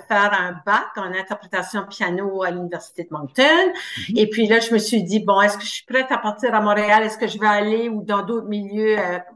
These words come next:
Speaker 1: poursuivre ma maîtrise ? » Puis là, je me suis dit, « Ah, pas certaine que c'est vraiment ce que je veux, l'interprétation. »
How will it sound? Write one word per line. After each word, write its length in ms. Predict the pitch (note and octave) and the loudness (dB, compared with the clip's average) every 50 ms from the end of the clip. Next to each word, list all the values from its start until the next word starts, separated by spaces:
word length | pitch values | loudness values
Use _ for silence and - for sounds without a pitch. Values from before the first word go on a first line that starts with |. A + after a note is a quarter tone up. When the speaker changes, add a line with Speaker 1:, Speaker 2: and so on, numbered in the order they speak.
| _ | _
Speaker 1:
poursuivre 460 | - A#3+ G#3+ - - B3 A#3 A3+ G#3 G#3 | -10 -10 -10 -10 -10 -12 -10 -8 -4 -4
ma 100 | F#3 F#3 | -4 -4
maîtrise ? » 640 | F#3+ F#3+ F#3+ F#3+ F#3+ G#3 A#3 C#4 D#4 E4 F4+ F4 - - - - - _ _ | -4 -6 -6 -8 -8 -8 -8 -6 -4 -4 -4 -4 -8 -14 -20 -20 -20 _ _
Puis 100 | - B3 | -4 -2
là, 60 | C#4 | -2
je 60 | D#4 - | -2 -2
me 220 | D#4 C#4+ - C#4 | -6 -12 -12 -12
suis 160 | - - C#4+ C4+ | -12 -10 -8 -6
dit, « 140 | C#4 C4+ - | -4 -4 -2
Ah, 280 | D4 D4 D4 D4 D4+ D4 D4+ - - _ _ _ _ | 0 2 4 2 2 0 -4 -8 -14 _ _ _ _
pas 100 | - C#4+ | -6 -6
certaine 640 | C#4+ - - - - - - A#3 G3+ G3 G3 G3 G3 | -6 -4 -8 -8 -8 -8 -6 -4 -2 -2 -2 -6 -8
que 80 | G#3+ | -10
c'est 180 | F#3 - - G3+ | -10 -6 -6 -4
vraiment 300 | F3+ F#3 F#3+ F#3+ G3 F#3+ | -4 -2 -2 -2 -2 -2
ce 100 | F#3 - | -4 -4
que 140 | - F#3+ F3 | -4 -4 -4
je 120 | F3 F3+ | -4 -4
veux, 120 | F3+ G3+ G3+ | -4 -2 -2
l'interprétation. » 1160 | G3+ F#3+ F#3 F#3 G3 - - G3+ F#3+ - F#3+ F3+ F3+ - - F#3+ F#3 F#3+ - F#3 F3 F3 | 0 -2 -2 -4 -6 -8 -8 -10 -10 -6 -6 -6 -6 -6 -6 -4 -4 -4 -4 -4 -4 -6